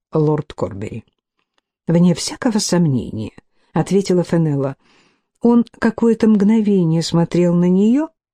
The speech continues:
потом сорвал с лица маску и забросил её в кусты. «Ты права, Фенелла, права, как всегда», сказал он. В то же время это было довольно весело. «Ладно, поехали домой».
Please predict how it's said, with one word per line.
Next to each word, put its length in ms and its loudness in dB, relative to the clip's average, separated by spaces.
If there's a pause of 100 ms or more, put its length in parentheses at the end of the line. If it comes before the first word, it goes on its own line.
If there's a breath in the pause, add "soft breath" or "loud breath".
(560)
потом 260 0
сорвал 400 0
с 120 -8
лица 320 -2
маску 340 0
и 40 2
забросил 480 0
её 100 0
в 120 -10
кусты. 520 -8 (1000)
«Ты 100 2
права, 480 -2 (120)
Фенелла, 720 -10 (520)
права, 400 -10 (500)
как 180 -6
всегда», 500 -8 (300)
сказал 440 -2
он. 160 0 (500)
В 80 -20
то 140 0
же 120 2
время 360 4
это 160 0
было 480 2 (720)
довольно 540 -2
весело. 520 -8
«Ладно, 520 -6 (800)
поехали 520 -4
домой». 500 -12